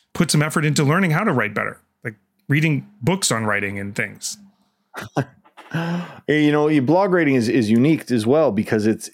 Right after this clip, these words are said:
Speaker 2: it's not exactly, like, they, they don't teach it to you in school.
Speaker 1: No.
Speaker 2: Like, it, it's not like essay writing. It's not formal writing. It's not journaling. It's more or le-, like, it, it's almost like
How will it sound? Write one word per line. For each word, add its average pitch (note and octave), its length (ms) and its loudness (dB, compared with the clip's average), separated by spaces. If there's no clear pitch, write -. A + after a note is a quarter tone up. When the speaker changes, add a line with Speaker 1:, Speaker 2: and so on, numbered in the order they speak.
Speaker 2:
it's A#2+ 240 -4
not D3 460 0
exactly, B2+ 1040 0
like, B2+ 100 2
they, D#3+ 180 2
they E3+ 40 4
don't F#3 180 0
teach F#3 220 -2
it B2+ 100 0
to B2 100 -2
you G#2+ 80 2
in F#2 80 -2
school. F2 320 -2
Speaker 1:
No. A#2+ 140 0
Speaker 2:
Like, G#2 120 2
it, A#2+ 260 2
it's A#2+ 140 0
not C#3 240 0
like A#2 140 2
essay C3 360 0
writing. A2+ 480 2
It's G2 160 -4
not A#2 280 -2
formal C#3+ 400 0
writing. A2 540 0
It's G#2+ 120 -8
not A#2 160 0
journaling. A#2+ 840 0
It's - 480 -4
more C#3 640 2
or B2 80 2
le-, B2 160 2
like, A#2 160 0
it, C3 240 -2
it's C3 160 -2
almost D3+ 240 -2
like A#2+ 140 -4